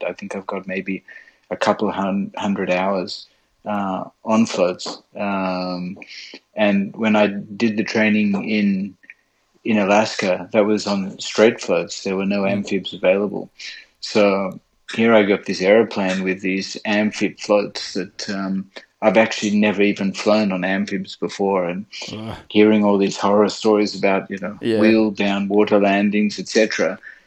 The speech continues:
Speaker 1: Um, and on top of that, most of the locations that we're flying at, in fact, for Hokkaido, I can say all, um, no one has ever landed a float plane there. So <laughs> even now,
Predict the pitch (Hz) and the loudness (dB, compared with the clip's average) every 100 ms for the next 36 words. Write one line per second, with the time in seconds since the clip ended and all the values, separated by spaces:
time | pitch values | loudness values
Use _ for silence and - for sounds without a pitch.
0 | _ - 110 107 104 101 101 95 - - | _ -4 0 2 2 0 0 -4 -8 -18
1 | - - _ - - 113 113 104 - 113 | -20 -20 _ -18 -2 2 4 2 0 0
2 | 110 117 131 127 107 104 98 - - 110 | 0 0 0 0 4 4 4 -4 -2 2
3 | 120 123 139 117 107 104 95 110 107 - | 2 2 -2 2 2 2 4 2 2 -2
4 | 104 92 104 87 - 98 - 107 110 104 | -4 -2 -4 -4 -4 -4 -2 0 2 0
5 | 87 98 101 - _ _ 107 98 104 104 | -4 -6 -6 -6 _ _ -4 -2 -4 -2
6 | 117 117 95 92 95 160 - 104 95 87 | 0 2 0 -2 -6 -4 0 0 0 -2
7 | _ _ _ _ 117 113 107 101 98 113 | _ _ _ _ 0 4 4 2 2 4
8 | 123 123 113 98 95 87 - 113 98 92 | 6 6 4 0 -4 -6 -4 -2 0 -2
9 | 101 107 104 98 92 90 101 98 - 87 | -2 0 0 0 -4 -2 -2 -2 -4 -8
10 | 87 87 - - 104 98 - - - - | -8 -10 -10 -4 -2 -2 -6 -18 -20 -20
11 | - - - 147 147 143 127 117 120 107 | -20 -12 4 6 8 8 8 8 8 6
12 | 95 | 4